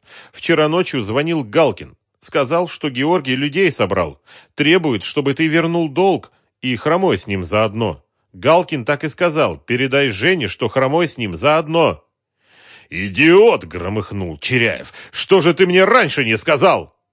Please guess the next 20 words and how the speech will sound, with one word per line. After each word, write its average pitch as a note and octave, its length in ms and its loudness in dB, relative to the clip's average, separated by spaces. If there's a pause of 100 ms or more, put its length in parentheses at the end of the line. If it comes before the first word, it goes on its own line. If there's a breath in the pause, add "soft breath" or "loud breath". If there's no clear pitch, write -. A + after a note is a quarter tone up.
(640)
«Почему D#3 560 -2
идиот?» C3+ 520 -2
обиделся D#2+ 480 -10
адвокат. F2+ 440 -6 (320)
«С - 140 -20
тобой C#3+ 300 2
невозможно D3+ 640 0
разговаривать». B2 760 0 (600)
«Ладно, G2 520 0
не D2 140 -10
обижайся», G#2+ 640 -2
примирительно F2 680 -8
произнёс E2+ 380 -10
Черяев. F2 480 -6 (160)
«Теперь A2 360 -2
всё A#2+ 200 -4
понятно. B2 580 -2 (600 soft breath)
Это B2 280 0
работа B2 400 2
Георгия, A#2 760 0